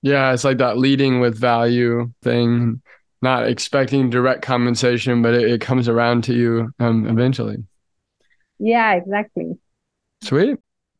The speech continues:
Speaker 1: Well, um, is there anything more you wanna share about your, your trip that you're on?
Speaker 2: Well, I would like to maybe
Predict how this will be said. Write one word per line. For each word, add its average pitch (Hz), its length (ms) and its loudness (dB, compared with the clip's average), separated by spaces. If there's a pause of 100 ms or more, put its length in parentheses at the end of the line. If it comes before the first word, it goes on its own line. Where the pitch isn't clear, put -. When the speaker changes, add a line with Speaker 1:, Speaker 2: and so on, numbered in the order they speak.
(200)
Speaker 1:
Well, 156 200 4
um, 156 520 2
is 139 140 0
there 180 100 4
anything 175 340 4
more 147 180 4
you 170 120 4
wanna 165 180 2
share 151 260 0
about 156 260 0
your, 147 320 0
your 135 200 -2
trip 143 240 -2
that 160 120 2
you're 160 160 2
on? 185 300 0 (760)
Speaker 2:
Well, 285 360 2
I 262 120 4
would 302 140 0
like 285 300 2
to 392 260 2
maybe 262 360 2